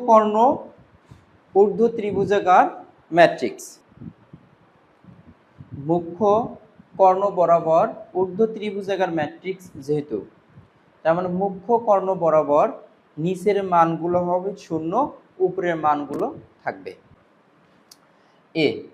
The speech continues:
টু, থ্রি, সেভেন, টু, থ্রি, সেভেন, জিরো, এখানে ফাইভ,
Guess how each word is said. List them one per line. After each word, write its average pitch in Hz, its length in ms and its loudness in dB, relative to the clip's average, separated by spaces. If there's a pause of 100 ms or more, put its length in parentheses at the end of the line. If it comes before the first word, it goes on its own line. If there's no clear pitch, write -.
(1600)
টু, 175 140 2 (440)
থ্রি, 160 320 -2 (920)
সেভেন, 135 280 -2 (1300)
টু, 170 100 -6 (100)
থ্রি, 180 160 -4 (140)
সেভেন, 165 280 -2 (1200)
জিরো, 160 240 0 (960)
এখানে 160 260 -4 (160)
ফাইভ, 151 240 0